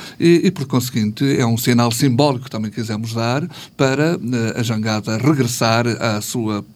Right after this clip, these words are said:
possível normalidade, eh, coincidindo então com a reabertu-, eh, reabertura do auditório. Portanto, foi este ato simbólico que fiz-, que fizemos questão que acontecesse, no sentido de,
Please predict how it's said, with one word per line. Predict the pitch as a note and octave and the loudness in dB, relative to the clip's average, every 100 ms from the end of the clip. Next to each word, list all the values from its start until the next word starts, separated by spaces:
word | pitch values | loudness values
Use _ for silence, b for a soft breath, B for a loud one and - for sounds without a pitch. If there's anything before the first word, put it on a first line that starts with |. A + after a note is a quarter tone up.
| - | -6
possível | D3+ - F3 B2+ G#2+ | -4 4 4 6 2
normalidade, | G#2 G#2+ G#2 A2 A#2 A#2 C3 C3+ B B | 0 0 0 0 2 2 0 -4 B B
eh, | - C#3 C3 B2+ - C#3 A#2+ A#2+ - | 0 2 2 -2 -4 -2 -2 -6 -6
coincidindo | - D#3+ D3+ C#3+ B2 B2 B2+ | 4 6 6 4 4 4 4
então | B2 G#2+ G#2+ G#2+ | 2 2 0 0
com | A#2+ G#2+ | 0 0
a | |
reabertu-, | G#2 G#2+ - - | -2 -4 -6 -4
eh, | A#2 G#2+ G#2+ | -2 -2 4
reabertura | C#3 A#2+ G#2+ A#2+ A#2 A#2+ B B | 4 4 0 -2 0 -2 B B
do | B2+ | 0
auditório. | G#2+ G#2 - - - | 0 0 -6 -14 -10
Portanto, | - F3+ F3+ B B B | 0 0 0 B B B
foi | D3+ | 0
este | C#3 C3+ | 2 0
ato | B2+ A#2 C3+ | -2 -2 -4
simbólico | - B2+ B2 B2 B2 | -2 2 2 2 -2
que | - - | -12 -4
fiz-, | A#2+ A2+ - | 0 0 -4
que | - | -10
fizemos | - A#2 B2 A#2+ | -6 -2 -2 -4
questão | - - A2+ G2 - B B | -10 -6 -4 -4 -10 B B
que | D3 | 0
acontecesse, | C#3+ C3 B2+ B2 B2 B2+ - B B | 0 -2 -2 0 -2 -2 -10 B B
no | D3+ | -4
sentido | D3 A#2+ A2 A#2+ A#2 A#2+ | 0 0 0 0 0 -2
de, | A#2 A#2 C3 | 2 2 2